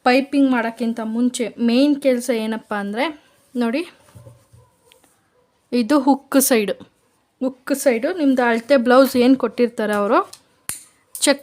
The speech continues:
ಮಾಡ್ಕೋಬೇಕು. ನೋಡಿ, ಹೀಗೆ ಇಟ್ಕೊಂಡು ಹೀಗೆ ಲೆಂತ್ನ ಚೆಕ್ ಮಾಡ್ಕೋಬೇಕು. ಫಸ್ಟ್ ನೀವು ಯಾವ ಸೈಡ್ ಆದ್ರೂ ಚೆಕ್ ಮಾಡ್ಕೊಳ್ಳಿ, ಕಾಜಾ ಸೈಡ್ ಆದ್ರೂ ಚೆಕ್ ಮಾಡ್ಕೊಳ್ಳಿ, ಹುಕ್ ಸೈಡ್ ಆದ್ರೂ ಕ-, ಚೆಕ್ ಮಾಡ್ಕೊಳ್ಳಿ. ಇಲ್ಲಿಂದ ಇಲ್ಲಿಗೆ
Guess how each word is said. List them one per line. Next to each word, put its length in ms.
ಮಾಡ್ಕೋಬೇಕು. 500
ನೋಡಿ, 180
ಹೀಗೆ 240
ಇಟ್ಕೊಂಡು 440
ಹೀಗೆ 300
ಲೆಂತ್ನ 440
ಚೆಕ್ 220
ಮಾಡ್ಕೋಬೇಕು. 440
ಫಸ್ಟ್ 420
ನೀವು 140
ಯಾವ 240
ಸೈಡ್ 220
ಆದ್ರೂ 180
ಚೆಕ್ 220
ಮಾಡ್ಕೊಳ್ಳಿ, 400
ಕಾಜಾ 280
ಸೈಡ್ 180
ಆದ್ರೂ 200
ಚೆಕ್ 220
ಮಾಡ್ಕೊಳ್ಳಿ, 340
ಹುಕ್ 200
ಸೈಡ್ 260
ಆದ್ರೂ 220
ಕ-, 180
ಚೆಕ್ 240
ಮಾಡ್ಕೊಳ್ಳಿ. 360
ಇಲ್ಲಿಂದ 360
ಇಲ್ಲಿಗೆ 280